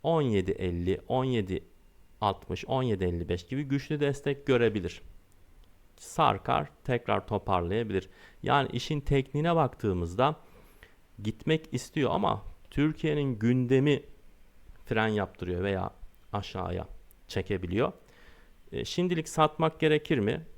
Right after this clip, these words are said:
Yani şimdilik satmak gerekmez. Kritik bölge işte on altı elli kaybedilirse, on altı ellinin altında kalıcılık görürsen,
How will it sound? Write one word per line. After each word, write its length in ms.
Yani 460
şimdilik 320
satmak 500
gerekmez. 680
Kritik 480
bölge 280
işte 260
on 200
altı 360
elli 400
kaybedilirse, 720
on 180
altı 280
ellinin 300
altında 600
kalıcılık 540
görürsen, 460